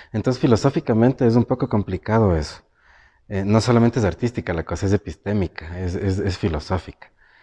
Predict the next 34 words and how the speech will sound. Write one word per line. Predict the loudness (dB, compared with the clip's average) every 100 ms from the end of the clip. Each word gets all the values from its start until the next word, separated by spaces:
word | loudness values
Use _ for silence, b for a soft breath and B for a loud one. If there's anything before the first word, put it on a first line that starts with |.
| b b b b
Eh, | -4 0 0 2
¿en | 0
qué | 0
sentido? | 0 0 -2 -4 -4 -8 _ _ _ _ _ _ _ _ _ _ _ _
Em, | -2 2 2 2 -2 -6 -12 -18 _ _ _ _ _ _ _ _ _ _
la | 0
modernidad | 2 4 4 4 4 2 -2 -6
e-, | -4 -2
es | -2
la, | 0 -2
la | 0 2
narrativa | 2 0 -2 2
de | 2
las | 2 0
vanguardias, | -2 -2 -4 -6 -20 _ _ b b b
las | -8 -4
vanguardias | 0 2 4 2
que | 0
se | -4
van | -2 -2
contra | -2 -6
el |
sistema | -8 -6 -6
del | -6
arte. | -10 _ _ _ _ B B B
Pero | -2 -2
esa | 2
narrativa | 2 2 0 0 0
llegó | 2 4 4 4
a | 4
un, | 2 2 0 0 -4 -6
a | -2
un | 0
final, | 0 0 0 0 -4 -10